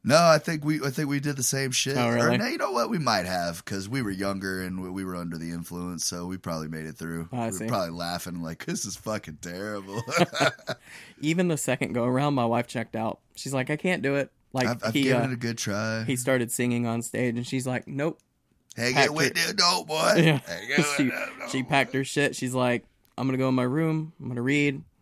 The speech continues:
Speaker 2: Enjoy your movie. I'm
Speaker 1: Should
Speaker 2: out."
Speaker 1: at least put the speech on for her, man. That's what the whole movie's about, is that speech.
Speaker 2: It is. That's a really great speech he does. Like, he's one of the reasons I love this movie so much. But
Speaker 1: And
Speaker 2: like
Speaker 1: the
Speaker 2: I
Speaker 1: part where he's at the, at the, at the park
Speaker 2: Mm-hmm.
Speaker 1: talking to him too.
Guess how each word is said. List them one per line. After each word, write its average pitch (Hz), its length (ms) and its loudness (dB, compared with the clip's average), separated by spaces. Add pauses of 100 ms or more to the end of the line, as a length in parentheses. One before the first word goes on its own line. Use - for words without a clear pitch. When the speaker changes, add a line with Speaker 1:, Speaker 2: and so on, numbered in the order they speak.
(160)
Speaker 2:
Enjoy 123 200 0
your 120 120 2
movie. 113 320 -2 (100)
I'm 110 60 -2
Speaker 1:
Should 113 100 2
Speaker 2:
out." 110 60 2
Speaker 1:
at 104 80 0
least 110 200 -2
put 92 120 -6
the - 80 -12
speech - 400 -8
on 82 200 -2
for 87 240 -6
her, 87 60 -4
man. 90 440 -6
That's - 180 -8
what - 60 -18
the 82 80 -12
whole 92 180 -6
movie's 87 320 -6
about, 80 260 -8
is 78 120 -12
that 76 100 -10
speech. - 580 -8
Speaker 2:
It 123 140 0
is. 113 320 -4 (260)
That's 143 220 2
a 135 80 2
really 120 220 2
great 117 220 0
speech - 240 -2
he 117 80 -6
does. 117 280 -2
Like, 117 320 -2 (580)
he's 131 160 0
one 123 120 4
of 117 60 0
the 113 60 0
reasons 113 320 -2
I 113 80 -6
love 113 160 -4
this 113 200 -8
movie 113 240 -4
so 123 180 -6
much. 117 340 -4 (460)
But 160 100 4
Speaker 1:
And 160 180 4
Speaker 2:
like 98 120 0
Speaker 1:
the 139 40 -4
Speaker 2:
I - 20 -2
Speaker 1:
part 110 180 0
where 110 100 -2
he's 107 160 -4
at 104 160 -4
the, 87 380 -6
at 87 120 -10
the, 82 100 -10 (200)
at 92 100 -8
the 82 80 -12
park 101 440 -6 (400)
Speaker 2:
Mm-hmm. 120 120 -2
Speaker 1:
talking 110 200 -4
to 87 140 -10 (100)
him 80 60 -8
too. 95 340 -8